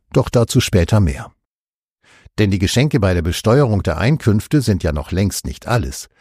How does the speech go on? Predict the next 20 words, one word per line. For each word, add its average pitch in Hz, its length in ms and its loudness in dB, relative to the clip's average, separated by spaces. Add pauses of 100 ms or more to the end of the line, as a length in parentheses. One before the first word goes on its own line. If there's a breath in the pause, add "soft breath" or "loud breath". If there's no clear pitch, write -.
(220 soft breath)
So 135 260 2
will 170 140 4
die 151 140 -2
A 143 140 0
F - 160 -2
D 160 200 0
auch 131 120 -4
sämtliche 143 580 2
Substanzsteuern 127 1000 0
ersatzlos 113 560 0
streichen. 117 560 -2 (300 soft breath)
Die 95 400 0
ohnehin 90 500 2
derzeit 87 480 0
nicht 113 240 0
erhobene 92 400 0
Vermögensteuer 107 800 0
soll 151 180 2
abgeschafft - 640 -6
werden. 76 300 -8